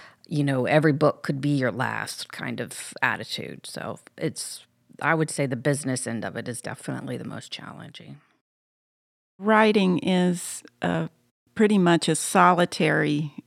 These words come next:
Speaker 2: endeavor. <laughs> It must be hard to keep at it sometimes. What motivates you?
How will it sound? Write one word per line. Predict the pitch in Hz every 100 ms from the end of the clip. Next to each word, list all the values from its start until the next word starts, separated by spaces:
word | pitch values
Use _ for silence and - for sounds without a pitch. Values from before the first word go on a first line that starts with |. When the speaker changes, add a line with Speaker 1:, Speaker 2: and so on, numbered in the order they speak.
| -
Speaker 2:
endeavor. | 175 160 - 160 180 139 139 165 185 _ -
<laughs> | 160 - - -
It | 196 -
must | 202 185 208 -
be | 220
hard | 214 170 190
to | 175 151 - - - _
keep | - 208 - -
at | 180 180
it | 180 170
sometimes. | - 156 147 - 165 156 151 160 - - - - _
What | 208 226 285 -
motivates | 220 208 208 233 202 127 87 - -
you? | -